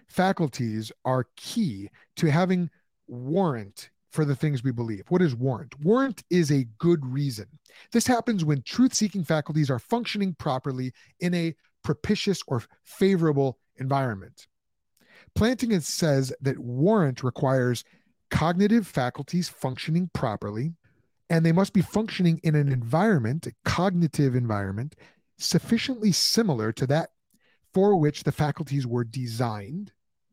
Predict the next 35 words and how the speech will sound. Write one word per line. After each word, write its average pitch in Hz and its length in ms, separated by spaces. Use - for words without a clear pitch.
They 170 180
must 214 220
be 240 80
functioning 220 480
according 233 460
to 185 140
a 180 80
design 165 580
plan 170 720
aimed 190 300
at 180 100
the 165 80
production 147 440
of 117 140
true 220 500
beliefs. 131 680
And 143 120
he 160 60
also 185 340
adds 123 540
that 143 200
there 147 300
ought 151 260
to 165 80
be 143 240
a 131 120
high 185 400
statistical 160 720
probability 123 800
of 131 180
such - 340
beliefs 113 480
being 113 260
true. 214 380
Now, 160 240